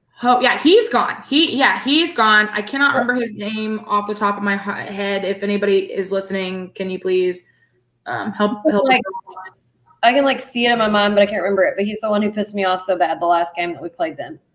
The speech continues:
Speaker 1: Yeah, you almost went over the railing. Yeah, yeah, yeah, yeah. Um, d-, I'm sure Cat Fans is watching, and they're probably gonna comment on, uh, Twitter. So just, you just wait a few minutes, and they'll probably call us
Speaker 2: Yeah.
Speaker 1: out for not remembering his name.
Speaker 2: I
Speaker 1: It's fine.
Speaker 2: can't, like, it's on the tip of my tongue.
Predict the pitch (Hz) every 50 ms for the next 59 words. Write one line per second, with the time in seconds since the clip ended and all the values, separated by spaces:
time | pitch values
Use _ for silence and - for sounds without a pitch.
0 | _ _ _ - - 240 233 226 220 - 226 220 - - - _ - - 214 208
1 | 202 202 208 202 196 196 190 180 - - - 196 208 208 202 190 180 175 180 185
2 | 185 - - - - - - _ - _ _ - 233 233 226 214 208 208 202 202
3 | 208 - _ - 202 202 254 - - 240 233 233 - 294 285 294 - 277 247 -
4 | - - 240 240 240 240 247 269 254 247 247 226 220 226 - 262 262 269 254 233
5 | 220 208 208 208 226 214 208 214 208 214 214 220 220 - 220 208 208 208 208 208
6 | 220 214 - - 208 202 202 202 196 196 196 196 196 196 190 190 - - 202 190
7 | 190 196 208 202 202 190 196 196 202 196 - - _ - 196 185 196 196 - -
8 | 190 190 190 190 196 196 190 185 185 180 180 180 180 - 190 185 180 180 180 -
9 | 175 165 - - - - - - - - - 269 - - - 175 180 180 - -
10 | _ _ - - - - 175 - - - 104 - - - 175 160 - - - -
11 | - - - - 208 247 247 247 - 330 320 _ 294 294 294 294 285 269 - -
12 | - _ - - - - - 233 233 226 240 247 247 247 233 247 220 214 214 208
13 | 190 185 - 196 175 151 175